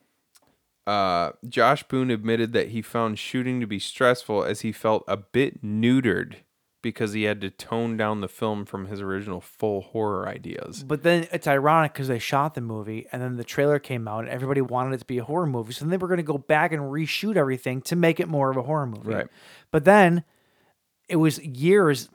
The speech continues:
Speaker 2: past. None of the actors looked the same.
Speaker 1: And it
Speaker 2: They
Speaker 1: had eight,
Speaker 2: physically
Speaker 1: right.
Speaker 2: couldn't do it.
Speaker 1: Right.
Speaker 2: So it's like, I, if I was Josh Boone, I'd be so pissed. Like, this is what I fucking wanted to do to
Speaker 1: Right.
Speaker 2: begin with.
Speaker 1: Just let
Speaker 2: You
Speaker 1: me
Speaker 2: wouldn't
Speaker 1: do
Speaker 2: trust me.
Speaker 1: Yeah.
Speaker 2: Yeah,
Speaker 1: Yeah,
Speaker 2: it's like,
Speaker 1: this,
Speaker 2: it's
Speaker 1: this whole movie, this entire time just reeks of,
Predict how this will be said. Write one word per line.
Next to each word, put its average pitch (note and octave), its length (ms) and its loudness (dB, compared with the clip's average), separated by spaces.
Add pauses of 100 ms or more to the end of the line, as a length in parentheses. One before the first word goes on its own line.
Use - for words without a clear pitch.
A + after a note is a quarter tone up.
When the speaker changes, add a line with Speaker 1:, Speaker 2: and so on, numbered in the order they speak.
Speaker 2:
past. D3 480 0
None C#3+ 200 2
of F3 80 0
the D3+ 100 -6 (140)
actors C#3+ 460 -2
looked C3 340 -4
the C3 60 -8
same. A2 300 -8
Speaker 1:
And G#2 100 0
it F2 80 0
Speaker 2:
They - 80 0
Speaker 1:
had F#2 120 -2
eight, - 60 -10
Speaker 2:
physically E3 440 4
Speaker 1:
right. G3 200 2
Speaker 2:
couldn't D3+ 380 0
do D#3+ 200 4
it. A#2 120 -4
Speaker 1:
Right. F#2+ 300 0 (240)
Speaker 2:
So - 80 -8
it's G#3 100 -4
like, G#3 220 4 (360)
I, A3+ 60 -4
if G#3+ 200 -2
I A#3 80 2
was C#4 140 0
Josh G#3 280 0
Boone, F3 220 -2
I'd D3+ 80 0
be D#3 60 -2
so D#3+ 180 2
pissed. - 420 -4
Like, D3 140 0
this E3+ 120 -8
is - 60 -14
what G3+ 120 -4
I E3 60 -2 (180)
fucking G#3+ 340 0
wanted F3+ 240 4
to D#3+ 60 -4
do E3 120 0
to D3+ 60 -2
Speaker 1:
Right. A2 140 -2
Speaker 2:
begin F#3 240 2
with. - 280 -10 (120)
Speaker 1:
Just A#2+ 200 -12
let A#2 160 2
Speaker 2:
You G3 80 6
Speaker 1:
me F#3+ 60 6
Speaker 2:
wouldn't F3+ 260 6
Speaker 1:
do - 40 -2
Speaker 2:
trust - 360 2
me. G2+ 80 -4
Speaker 1:
Yeah. C#2+ 140 -2 (360)
Speaker 2:
Yeah, D3 240 0
Speaker 1:
Yeah, B2 180 10
Speaker 2:
it's G2+ 40 4
like, B2+ 80 6
Speaker 1:
this, C#3 200 4
Speaker 2:
it's C#3 160 -6
Speaker 1:
this C#3 260 8
whole C#3+ 200 4
movie, A#2 360 4
this G2+ 240 0
entire G2+ 440 2
time G2+ 340 -2
just F#2+ 180 -10
reeks G2+ 520 -4
of, G2 300 -6